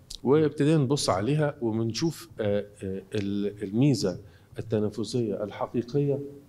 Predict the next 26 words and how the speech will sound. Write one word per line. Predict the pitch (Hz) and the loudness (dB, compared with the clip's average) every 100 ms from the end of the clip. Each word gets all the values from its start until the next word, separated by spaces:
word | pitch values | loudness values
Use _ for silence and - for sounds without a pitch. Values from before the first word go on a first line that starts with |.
| - | -10
لمصر، | 101 87 - - - - - | -6 -6 -8 -14 -20 -20 -8
عشان | - - 117 | -4 0 2
ما | |
نقولش | 120 143 160 127 | 0 0 -2 -4
كلام | 123 117 131 117 - - - - - - - - 107 | -2 0 0 -4 -8 -20 -20 -20 -20 -20 -20 -14 -6
بيبقى | 101 98 107 110 110 | -4 0 0 -2 -10
فيه | 101 143 | -6 -6
صعوبة | - 120 131 131 | -2 0 2 2
تنفيذه | 107 110 101 98 123 107 | 0 -2 -4 -4 -4 -2
بعد | 90 82 82 | -4 -4 -8
كده | 87 82 | -10 -10
هوت | 80 73 - | -10 -12 -18
يعني. | - - - | -20 -20 -6
فلما | - 104 107 | 2 4 4
أقول | 120 147 | 4 2
أنا | 151 110 107 | 2 0 2
عايز | 123 123 98 - - - - - | 4 4 2 -4 -16 -20 -16 -2
أمكن | 98 123 131 - 101 90 - _ 92 | 2 2 2 -2 -6 -6 -14 _ -12
القطاع | - 101 127 120 | -8 -2 2 2
الخاص، | - 117 127 - - _ | 2 -4 -4 -8 -18 _
هل | - 117 | -2 -2
أنا | 120 123 117 | 0 0 2
عندي | 113 120 101 90 - | 2 0 0 -6 -10
قطاع | - 113 | -2 0
خاص | 107 - 107 - | 0 -2 -4 -4
قادر | - 120 107 131 135 | -2 0 2 0 -2